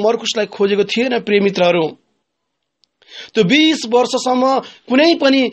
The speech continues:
पुस्तकमा उल्लेख गरिएको छैन, उनको पत्रहरूमा उल्लेख गरिएको छैन कि मर्कुसलाई मैले सम्झेको छु, मर्कुस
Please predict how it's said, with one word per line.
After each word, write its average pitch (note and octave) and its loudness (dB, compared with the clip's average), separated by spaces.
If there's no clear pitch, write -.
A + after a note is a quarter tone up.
पुस्तकमा B3 -2
उल्लेख B3 2
गरिएको A3+ 2
छैन, A3+ 2
उनको A#3 0
पत्रहरूमा A3+ 2
उल्लेख G3+ 2
गरिएको G3+ 2
छैन G3 0
कि G#3 0
मर्कुसलाई A3 0
मैले F3+ 0
सम्झेको G#3+ 0
छु, A#3 2
मर्कुस C4 0